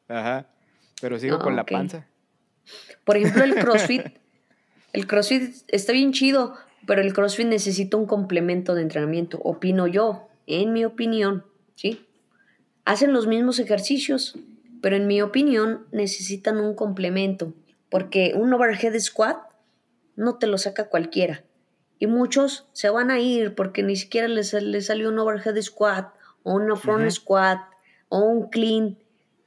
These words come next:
Speaker 1: Ujú.
Speaker 2: Hay que trabajarle por persona, por individual. El problema es que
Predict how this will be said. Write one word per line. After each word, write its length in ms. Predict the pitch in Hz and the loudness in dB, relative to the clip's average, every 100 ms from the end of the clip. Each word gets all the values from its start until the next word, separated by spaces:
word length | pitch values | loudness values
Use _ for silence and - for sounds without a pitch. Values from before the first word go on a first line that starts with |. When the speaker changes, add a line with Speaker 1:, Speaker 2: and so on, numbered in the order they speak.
| _ _ _ | _ _ _
Speaker 1:
Ujú. 180 | 131 131 | -10 -2
Speaker 2:
Hay 260 | 202 220 226 | 2 2 2
que 100 | 370 | -2
trabajarle 760 | 285 302 269 - 339 247 269 285 - - | 2 4 4 4 2 4 2 0 -6 0
por 240 | 226 220 | 0 2
persona, 500 | 220 214 254 269 311 | 0 0 0 0 2
por 160 | 311 285 | 2 2
individual. 680 | 240 220 208 214 285 - - | 2 0 0 0 0 0 0
El 120 | 208 | 0
problema 380 | 214 226 240 294 | 2 2 2 0
es 120 | 285 | 0
que 440 | 294 311 311 - | 2 0 0 -12